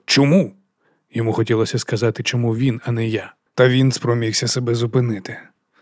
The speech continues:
"Я знаю. Знаю, що ви, напевно, думаєте..." "Тобі не треба переді мною виправдовуватись", просичав він, хоч і знав, що тільки но попросив її про це. "Кого обходять мої думки?"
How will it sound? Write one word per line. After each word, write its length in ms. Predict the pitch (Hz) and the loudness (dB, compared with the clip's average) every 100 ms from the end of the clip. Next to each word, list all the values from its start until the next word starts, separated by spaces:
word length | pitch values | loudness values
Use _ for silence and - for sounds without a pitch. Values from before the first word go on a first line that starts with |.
| _ _ _ | _ _ _
"Я 140 | - 180 | 2 2
знаю. 340 | 160 139 127 - _ - - - - - | 2 0 -2 -6 _ -20 -20 -20 -16 -2
Знаю, 320 | 151 208 170 | 4 6 6
що 220 | - 170 | 4 2
ви, 120 | 160 | 4
напевно, 400 | 160 156 156 151 | 4 4 2 4
думаєте..." 560 | 156 196 165 135 131 127 _ _ _ _ _ | 4 4 4 4 0 -6 _ _ _ _ _
"Тобі 240 | - 143 160 | 2 4 6
не 120 | 160 | 6
треба 280 | 156 123 107 | 6 2 2
переді 300 | 117 120 120 | 0 0 0
мною 220 | 120 113 | 0 0
виправдовуватись", 1000 | 117 123 113 110 104 104 104 104 - - _ _ - | 0 0 0 -2 -4 -6 -10 -10 -12 -14 _ _ -8
просичав 540 | 104 95 120 113 104 | -4 -2 -2 -2 -2
він, 200 | 117 135 - - - | 0 0 0 -14 -10
хоч 240 | - 120 | -4 0
і 40 | 120 | 0
знав, 280 | 113 120 113 | 0 -2 -2
що 180 | - | -4
тільки 280 | 110 120 104 | -2 -4 -2
но 100 | 113 | -6
попросив 500 | 107 107 123 - 113 | -4 -4 -4 -4 -6
її 160 | 104 104 | -6 -8
про 180 | 113 107 | -8 -8
це. 200 | - - _ _ _ _ _ _ | -10 -16 _ _ _ _ _ _
"Кого 240 | - 143 | 6 10
обходять 480 | 208 - 143 113 107 | 10 8 2 0 -2
мої 180 | 120 107 | -6 -4
думки?" 400 | 110 107 110 - | -4 -6 -8 -14